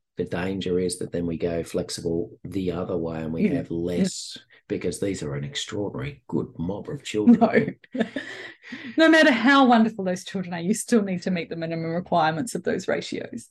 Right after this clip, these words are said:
Speaker 1: Good, good. All right, not much further to go.
Speaker 2: Oh.
Speaker 1: Recently, there's been some changes in the regulations, safety
Speaker 2: Mm.
Speaker 1: regulations, which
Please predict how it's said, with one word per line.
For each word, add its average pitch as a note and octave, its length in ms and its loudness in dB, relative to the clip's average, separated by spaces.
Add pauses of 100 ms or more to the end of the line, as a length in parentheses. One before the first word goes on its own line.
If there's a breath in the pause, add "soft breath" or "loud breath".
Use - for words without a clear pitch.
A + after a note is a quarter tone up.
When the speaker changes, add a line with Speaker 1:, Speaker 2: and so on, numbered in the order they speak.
(140)
Speaker 1:
Good, B2 260 4
good. A#2 240 2 (400 loud breath)
All E3+ 80 6
right, D3+ 420 4 (120)
not C3 280 -4
much A#2+ 240 -6
further A2+ 360 0
to A2+ 100 -4
go. A2 300 2 (840 loud breath)
Speaker 2:
Oh. - 220 -2 (300)
Speaker 1:
Recently, D#3 600 4 (920)
there's A#2+ 160 -4
been A#2 160 2
some A2 160 0
changes A#2+ 720 2
in A2 560 2
the G#2+ 140 0
regulations, G2+ 800 -4
safety F#2 300 -2
Speaker 2:
Mm. - 40 -2
Speaker 1:
regulations, F#2 640 -2
which - 300 -4